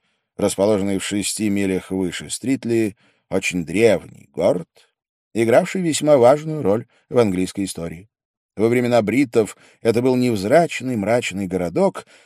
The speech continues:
состоящий из глиняных мазанок. А здесь... Здесь спокойно обитали те же бритты,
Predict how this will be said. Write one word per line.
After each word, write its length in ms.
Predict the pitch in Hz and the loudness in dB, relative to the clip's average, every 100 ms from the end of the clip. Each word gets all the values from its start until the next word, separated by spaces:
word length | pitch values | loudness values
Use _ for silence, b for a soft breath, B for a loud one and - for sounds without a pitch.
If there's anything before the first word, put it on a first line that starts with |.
| b | b
состоящий 640 | - 175 170 170 165 - 151 | -4 0 4 4 2 0 0
из 140 | 143 | 0
глиняных 580 | 110 127 139 131 120 - | 0 0 2 0 -2 -4
мазанок. 580 | 92 87 90 73 69 - _ _ _ _ - | -6 -6 -10 -16 -20 -20 _ _ _ _ -2
А 140 | 104 | 0
здесь... 520 | 117 247 240 - - _ _ _ _ | 0 -2 -2 -6 -10 _ _ _ _
Здесь 340 | 127 233 254 - | -4 0 0 -2
спокойно 520 | - 175 202 196 175 | -2 0 2 4 4
обитали 440 | 147 151 185 165 | 2 2 2 2
те 260 | 147 190 190 | 0 0 0
же 140 | 151 | 0
бритты, 600 | 143 151 175 147 139 110 | 0 -2 -2 -2 0 0